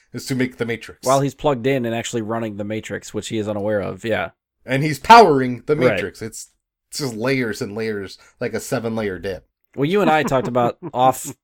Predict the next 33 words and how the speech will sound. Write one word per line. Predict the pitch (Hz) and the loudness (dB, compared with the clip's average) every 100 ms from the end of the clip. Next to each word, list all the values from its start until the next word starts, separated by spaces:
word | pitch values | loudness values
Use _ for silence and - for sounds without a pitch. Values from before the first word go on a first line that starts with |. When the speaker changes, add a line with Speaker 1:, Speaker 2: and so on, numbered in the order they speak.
| _ _ _ _ _ _ _ - | _ _ _ _ _ _ _ -4
Speaker 2:
off | 131 - | -4 -2
recording | 123 - 131 131 110 | -6 -2 -2 -2 -2
that, | 113 101 | -6 -4
like, | 113 107 | -4 -6
it's, | 110 - | -10 -10
it's | 127 131 | -10 -8
kind | - 139 | -4 -2
of | - | -2
funny | - 139 | -2 -2
to | 113 | -2
us | 87 120 | -2 -4
who | - | -6
play | - 127 | -4 -4
video | 110 117 | -2 -4
games | 117 127 127 | -4 -4 -4
that, | 120 | -4
like, | 107 107 | -6 -6
everyone | 117 123 113 | -4 -4 -4
refers | 107 - 113 110 | -6 -4 -6 -6
to, | 113 | -6
like, | 110 107 - _ _ _ _ _ _ - | -6 -6 -10 _ _ _ _ _ _ -6
in, | 147 143 - | -2 -2 -2
at | 160 | 0
least | 160 147 | 0 0
in | 131 | 0
the | 127 | 0
movie, | 156 120 | 2 0
like, | 107 107 - | 0 -2 -4
"Oh, | 160 143 | 0 2
I | 135 | 2
played | 165 156 | 0 -2
your | 123 | -2
game." | 110 147 120 101 | -2 -2 -4 -10